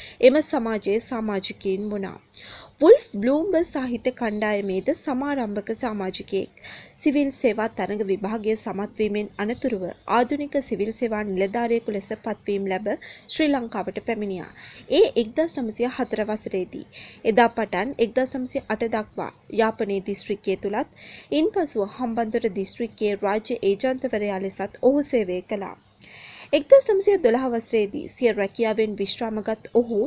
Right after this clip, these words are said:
නැවත ස්ථිර පදිංචිය සඳහා එංගලන්තයට ගොස් තිබෙනවා. ඒ සමගම ඔහුගේ සාහිත්‍ය ජීවිතයද ආරම්භ වෙනවා. බ්ලූම්බර්ග් සාහිත්‍ය කවයේ කටයුතු කරමින් සිටින අනතුරුව වර්ජිනියා වුල්ෆ් හමුවන ඔහු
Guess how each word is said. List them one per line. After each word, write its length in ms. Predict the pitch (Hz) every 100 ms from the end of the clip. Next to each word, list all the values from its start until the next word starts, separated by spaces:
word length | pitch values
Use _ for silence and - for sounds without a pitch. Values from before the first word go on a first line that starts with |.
| -
නැවත 300 | 233 240 269 302
ස්ථිර 280 | - - 320
පදිංචිය 540 | 339 233 220 220 220 214
සඳහා 440 | - 190 185 - -
එංගලන්තයට 600 | 226 269 269 220 196 185 185
ගොස් 180 | 196 196
තිබෙනවා. 440 | 202 185 180 180 - - - - - -
ඒ 140 | 349
සමගම 560 | 453 330 262 269 233 226
ඔහුගේ 400 | - 233 226 254
සාහිත්‍ය 540 | - 247 220 285 - 277
ජීවිතයද 600 | 226 220 262 262 226 196
ආරම්භ 540 | 214 208 214 185 185 196
වෙනවා. 360 | 196 180 160 - - - -
බ්ලූම්බර්ග් 460 | 208 262 269 254 254
සාහිත්‍ය 480 | 262 226 233 220
කවයේ 380 | 220 208 196 208 226
කටයුතු 360 | 202 202 -
කරමින් 320 | - 202 202 208
සිටින 360 | - 196 196 -
අනතුරුව 500 | 214 240 - 202 - - 185
වර්ජිනියා 600 | 240 262 - 262 240 190
වුල්ෆ් 320 | 208 196 190 -
හමුවන 440 | - 208 208 208 -
ඔහු 280 | - 220 220